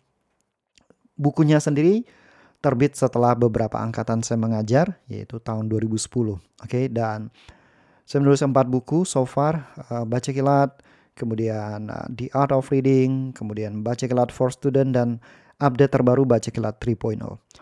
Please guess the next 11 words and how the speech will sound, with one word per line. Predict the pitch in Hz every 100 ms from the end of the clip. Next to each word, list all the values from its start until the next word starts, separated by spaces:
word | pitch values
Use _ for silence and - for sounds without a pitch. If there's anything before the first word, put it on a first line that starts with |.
| -
Proses | 160 180 - 190
saya | - 165 160
mengajar | 156 143 143 131 131
ini | 139 151
bukan | 135 120 117
hal | 123 117 120
yang | 117 120 113
baru | 113 110 107 110
buat | 110 107
saya | - 113 120 131
karena, | 123 131 131